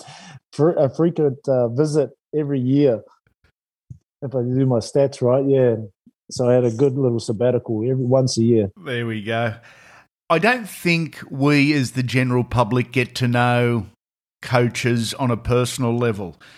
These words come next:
Speaker 2: Those that do, and we're both fortunate enough to know Tim Sheens, we, we know what a wonderful coach he is, but we also realise what a wonderful man he is. Gee,
Speaker 1: Yeah.
Speaker 2: there's a good mentor for a young bloke in a new
Speaker 1: Oh.
Speaker 2: country trying to establish himself.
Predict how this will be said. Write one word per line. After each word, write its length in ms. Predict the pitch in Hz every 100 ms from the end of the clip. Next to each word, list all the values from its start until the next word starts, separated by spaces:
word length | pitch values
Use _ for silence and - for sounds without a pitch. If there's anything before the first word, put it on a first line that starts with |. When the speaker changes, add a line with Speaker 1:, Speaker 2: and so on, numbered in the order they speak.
| - _ _ -
Speaker 2:
Those 400 | 143 165 156 123
that 200 | 135 -
do, 360 | 123 135 180
and 140 | 135 131
we're 100 | 135
both 260 | 123 120 113
fortunate 480 | 127 120 - 120
enough 280 | 113 120 110
to 100 | -
know 220 | 117 123 131
Tim 300 | 123 123 113
Sheens, 460 | - 110 117 113
we, 120 | 131
we 180 | 151 147
know 160 | 139 131
what 160 | 117 117
a 40 |
wonderful 400 | 113 117 110 110
coach 360 | 98 127 135 127
he 300 | 123 101 98
is, 120 | 113
but 140 | 120 117
we 140 | 123
also 320 | 127 120 117
realise 480 | 113 117 113 113 98
what 120 | 104
a 40 | 110
wonderful 440 | 110 110 107 113
man 300 | 110 110 117
he 200 | 117 110
is. 180 | 101 - - - - _ _
Gee, 180 | - 170
Speaker 1:
Yeah. 40 | 147
Speaker 2:
there's 240 | 139 110
a 60 | 117
good 260 | 120 120
mentor 580 | 107 120 113 - 120 117
for 200 | 110 -
a 60 | 110
young 320 | 113 120 110
bloke 500 | 117 117 113 117 - _ _ _ _ -
in 100 | 139
a 60 | 123
new 300 | 127 143 110
Speaker 1:
Oh. 40 |
Speaker 2:
country 560 | 95 127 123 - 123 117
trying 300 | - 127 123
to 80 | 120
establish 500 | - 110 113 123 -
himself. 520 | 120 - 135 160